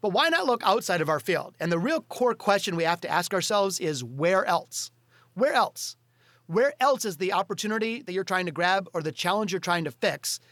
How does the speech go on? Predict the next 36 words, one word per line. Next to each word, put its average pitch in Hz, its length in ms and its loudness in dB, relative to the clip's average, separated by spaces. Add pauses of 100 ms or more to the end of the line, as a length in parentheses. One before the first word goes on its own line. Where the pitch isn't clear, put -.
(180)
happening 190 420 0 (100)
outside 220 460 2
of 135 80 -6
our 143 120 -4
field? - 380 -16 (580)
Is 190 140 -2
a 180 40 0
similar 247 360 2
thing 233 160 -2
happening 214 560 0
in 196 100 -2
healthcare 214 460 -2 (340)
or 185 260 4
in 196 300 0
sports - 680 -2
or 180 120 2
in 196 60 0
the 208 140 0
arts? - 440 0 (420)
And 190 120 -2
maybe 294 180 -2
you 302 80 -4
can 262 120 -6
say, 240 160 -2
"Is 196 180 -2
there 175 120 -2
something - 380 -4
that 254 120 -2
I 220 80 2
could 135 380 -8
borrow 202 360 4
from 165 200 -4
another 165 420 0
part 240 260 2
of 180 100 -4
life 175 380 2